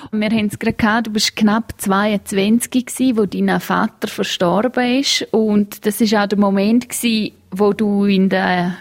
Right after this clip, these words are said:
elterlichen Betrieb eingestiegen bist, hier in Mulenz, ähm, ins Posthotel Löwe. Ist das irgendwie von dem Moment an klar gewesen, dass du in dem Fall da in die Fußstapfen trittst?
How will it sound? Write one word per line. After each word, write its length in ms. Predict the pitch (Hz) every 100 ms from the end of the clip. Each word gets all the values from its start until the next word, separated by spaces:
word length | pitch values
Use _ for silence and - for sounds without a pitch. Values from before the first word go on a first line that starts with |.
| - -
elterlichen 720 | 196 185 180 190 185 - 180
Betrieb 500 | 175 - 185 196 220
eingestiegen 600 | 226 233 - - 254 269
bist, 260 | - 269 -
hier 160 | 247
in 120 | 247 247
Mulenz, 580 | 247 240 240 294 - - - - - - - -
ähm, 300 | - 220 220
ins 160 | 226 -
Posthotel 720 | 240 233 - 254 - 226 220
Löwe. 460 | 220 220 247 247 240 - - - _
Ist 200 | 208 -
das 240 | 214 - - - _ -
irgendwie 400 | 226 220 214 202
von 160 | 208
dem 180 | 208 220
Moment 500 | 240 220 220 233 -
an 220 | 220 196
klar 400 | - 180 202 330
gewesen, 440 | - - 311 302 302
dass 220 | 269 -
du 220 | 277 262
in 140 | 233
dem 240 | 226 226 240
Fall 360 | 254 247 247 - _ _ _ _
da 420 | 208 202 220 240 247
in 200 | 233 214
die 220 | 214 214 196
Fußstapfen 800 | - 233 - - 254 262 - 302 -
trittst? 540 | - - _ -